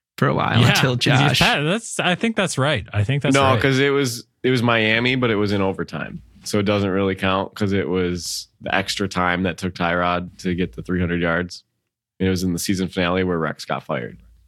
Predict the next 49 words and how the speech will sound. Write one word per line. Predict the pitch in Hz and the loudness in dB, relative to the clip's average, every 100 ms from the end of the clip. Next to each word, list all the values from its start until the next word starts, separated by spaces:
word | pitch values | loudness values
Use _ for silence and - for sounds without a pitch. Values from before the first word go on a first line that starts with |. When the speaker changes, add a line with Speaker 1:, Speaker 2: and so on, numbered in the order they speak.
| _ _ - | _ _ -10
Speaker 3:
where | 87 | -6
J | 85 87 85 | -2 0 -2
J | 82 | 0
Speaker 2:
Oh. | 78 98 160 | 0 2 2
Speaker 3:
ran-, | 78 85 | -2 -4
runs | 80 80 85 | -4 -4 -4
the | 85 | -2
ball | 82 80 | -2 0
back | 82 82 - | 0 -2 -2
with | 82 73 _ | -4 -4 _
ten | - 85 | -4 -2
guys | 78 69 78 | 0 -2 -2
on | |
the | 78 | -6
field. | 80 85 82 - _ _ _ _ _ | -4 -4 -4 -10 _ _ _ _ _
You | 87 | -4
remember | 85 82 85 | -2 -2 -6
this? | - - _ _ _ - | -10 -16 _ _ _ -4
We, | 92 85 | -4 0
we | 98 | -2
bring | 95 92 | 0 -2
this | 87 82 - | -2 -4 -4
moment | 80 78 71 | -4 -2 -4
up | - | -6
regularly | - 65 76 - 101 98 | -6 -6 -4 -4 0 2
Speaker 2:
I | 98 | 4
do | 98 | 2
Speaker 3:
on | 90 | 2
Speaker 2:
remember | 87 87 87 | 0 -2 -4
that. | 90 90 87 - | -6 -6 -8 -10
Yeah. | 95 87 - - - - - _ _ _ | -6 -6 -8 -16 -14 -14 -16 _ _ _
Speaker 3:
But | 139 147 - | 2 2 4
I | 117 120 | 2 4
think | 135 | 4
in | 127 120 | 4 4
Speaker 2:
Not | 147 | 4
to | - | 4
be | - | 4
Speaker 3:
regulation | 147 147 143 | 4 4 2
Speaker 2:
confused | 139 139 127 | 4 2 2
with | 127 | 2
the | 107 | 2
J | 101 107 101 | 2 2 2
J | 95 92 90 90 | 2 2 2 0
two | - 95 | 2 2
hundred | 95 90 | 2 2
yard | 87 82 87 | 0 0 0
rushing | 90 92 | 0 0
game. | 82 82 87 | 0 0 0